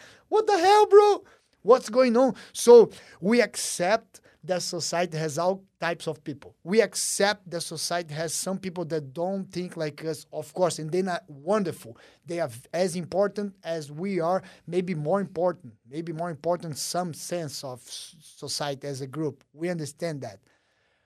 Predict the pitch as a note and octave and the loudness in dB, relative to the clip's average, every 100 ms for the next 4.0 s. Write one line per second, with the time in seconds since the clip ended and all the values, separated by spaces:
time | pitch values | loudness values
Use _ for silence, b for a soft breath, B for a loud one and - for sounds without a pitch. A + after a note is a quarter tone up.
0 | _ _ _ D3 A3 F3+ D#3 - - _ | _ _ _ 2 6 6 2 -10 -20 _
1 | _ _ D3 D#3+ E3+ G#3+ A3 A3 F3+ D#3 | _ _ -4 -2 0 0 0 -2 -4 -4
2 | C3+ - C#3 F3+ F3 D#3+ D3 - G3 G3+ | -6 -10 -8 -8 -8 -10 -10 -6 -6 -6
3 | F3 E3+ D#3+ C#3+ C3+ E3 E3 F#3+ G#3+ | -4 -4 -4 -12 -8 -8 -6 -8 -8